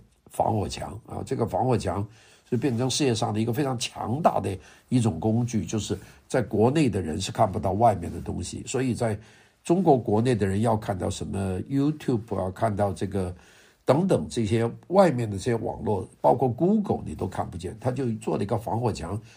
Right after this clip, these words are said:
就把你防起来了。 <clears throat> 那么，所以呢，这个中国呢，就是用一种非常快的速度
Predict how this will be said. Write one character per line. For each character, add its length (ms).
就 120
把 120
你 140
防 500
起 160
来 220
了。 140
<clears throat> 960
那 120
么， 320
所 180
以 80
呢， 240
这 200
个 260
中 260
国 160
呢， 140
就 180
是 220
用 400
一 100
种 160
非 160
常 160
快 400
的 100
速 240
度 220